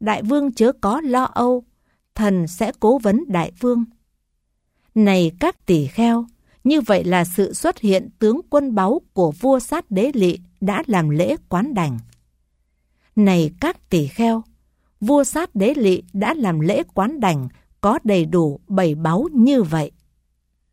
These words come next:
Hai trăm năm mươi chín. Lại nữa, này các tỷ kheo, vua Sát Đế Lỵ đã làm lễ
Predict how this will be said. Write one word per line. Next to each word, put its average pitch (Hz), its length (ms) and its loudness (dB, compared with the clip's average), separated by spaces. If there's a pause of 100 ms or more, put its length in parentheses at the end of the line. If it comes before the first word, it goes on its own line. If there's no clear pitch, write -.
(760)
Hai 269 260 -2
trăm 254 400 0
năm 247 160 2
mươi 233 140 2
chín. 202 320 0 (1160)
Lại 208 320 2
nữa, 214 340 2 (340)
này 180 380 2 (100)
các 339 240 -4
tỷ 156 200 2
kheo, 233 360 0 (580)
vua 285 240 4
Sát - 320 -4
Đế 226 200 2
Lỵ 185 380 -2
đã 220 220 0
làm 180 220 0
lễ 185 220 2